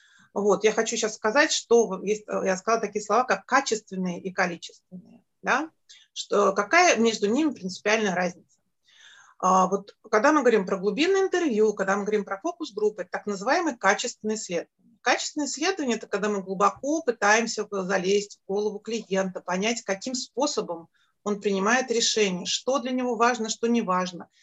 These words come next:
Ну, основной, конечно, это механизм принятия решения, отношения, там, понимания, потребления информации, все остальное. А, эти исследования, а, почему они называются качественными? Потому что они как раз говорят про то, что как,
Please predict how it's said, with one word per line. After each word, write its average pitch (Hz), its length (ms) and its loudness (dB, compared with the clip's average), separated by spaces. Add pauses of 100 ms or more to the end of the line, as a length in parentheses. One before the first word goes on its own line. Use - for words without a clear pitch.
(300)
Ну, - 240 -2
основной, 269 480 4
конечно, 254 280 4
это 214 100 -2
механизм 226 760 0 (140)
принятия 233 640 2
решения, 220 720 -4
отношения, 214 840 2
там, 175 280 -4 (240)
понимания, 226 720 6
потребления 226 560 0
информации, 208 680 0
все 214 200 -6
остальное. 202 560 -4 (920)
А, 202 360 4
эти 339 260 2
исследования, 277 920 -2
а, 202 400 2
почему - 280 -8
они 233 160 2
называются 196 380 0
качественными? 214 500 -2
Потому 208 260 0
что 220 140 -6
они 226 140 -4
как 208 140 -6
раз 302 140 2
говорят 214 220 2
про 180 140 -2
то, 247 100 -2
что - 260 -14
как, - 380 2